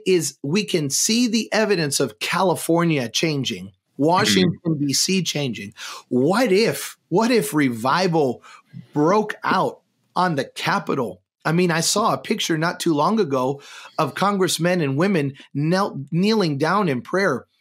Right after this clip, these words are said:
Speaker 1: But what if the fire of God swept into that room? And what if, what if there was a manifestation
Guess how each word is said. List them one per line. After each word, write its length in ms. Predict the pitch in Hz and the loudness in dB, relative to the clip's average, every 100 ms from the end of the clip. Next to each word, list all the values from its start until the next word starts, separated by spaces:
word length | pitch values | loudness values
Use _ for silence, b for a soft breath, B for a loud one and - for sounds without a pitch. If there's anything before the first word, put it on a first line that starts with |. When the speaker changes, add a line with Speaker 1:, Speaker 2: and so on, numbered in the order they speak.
| _ _ | _ _
Speaker 1:
But 160 | 127 | -4
what 180 | 131 220 | -2 -2
if 160 | 254 - | -2 -6
the 120 | 123 | -10
fire 580 | - - - 233 226 160 | -12 -10 -4 0 2 2
of 180 | 131 120 | -2 -2
God 400 | 156 185 139 110 b | -2 0 -2 -8 b
swept 540 | - - 160 196 196 151 | -6 -4 0 0 0 -2
into 360 | 185 220 175 | 0 2 0
that 220 | 139 123 123 | 0 -2 -2
room? 440 | 131 185 208 131 | 0 2 2 0
And 120 | 123 | -2
what 140 | 147 247 | -2 -2
if, 80 | - | -6
what 240 | - 214 | -6 -2
if 180 | 359 349 | 0 0
there 140 | - 240 | -2 0
was 180 | 220 | 2
a 80 | 180 | 2
manifestation 1040 | 170 180 180 175 143 - 160 180 147 123 | 0 0 -2 -2 -4 -2 -2 0 -2 -6